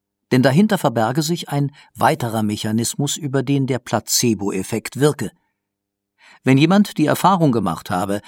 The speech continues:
dass ihm etwas geholfen hat, präge ihn das. Er erwartet dann ganz selbstverständlich, dass es auch in Zukunft hilft.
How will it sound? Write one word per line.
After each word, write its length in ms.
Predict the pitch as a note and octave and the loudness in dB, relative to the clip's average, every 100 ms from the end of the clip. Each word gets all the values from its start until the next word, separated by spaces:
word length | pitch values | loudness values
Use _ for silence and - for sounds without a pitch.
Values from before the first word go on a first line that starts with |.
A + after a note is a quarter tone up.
| - - - | -16 -12 -4
dass 220 | A2+ - | -4 -2
ihm 320 | B2 A#2 A#2+ | -2 -2 -4
etwas 420 | A#2 - G#2+ - | -8 -8 -6 -6
geholfen 520 | - E2 E3 - G#2 | -6 0 0 0 -4
hat, 200 | F2 - - _ _ | -6 -14 -20 _ _
präge 360 | - E3 G2+ | 0 0 0
ihn 220 | - C#2 - | -4 -8 -12
das. 300 | - - - _ _ _ _ _ _ _ _ _ | -16 -16 -18 _ _ _ _ _ _ _ _ _
Er 140 | C#3 B2 | -2 2
erwartet 420 | C3 C#3+ F3+ E3+ | 2 2 0 0
dann 160 | D#3 | 0
ganz 240 | C3+ E3 - | 0 0 0
selbstverständlich, 880 | C#3+ - - A#2+ - D#3 F3 E3 - | -4 -4 -6 -4 -2 -4 -2 -6 -6
dass 220 | C#3 - | -8 -6
es 180 | C#3+ - | -10 -6
auch 200 | C3+ E3+ | -6 -4
in 120 | D#3+ | -4
Zukunft 520 | - G#3 A#2 G#2 - | -2 -2 -2 -4 0
hilft. 360 | C3+ A#2+ - | 0 0 -4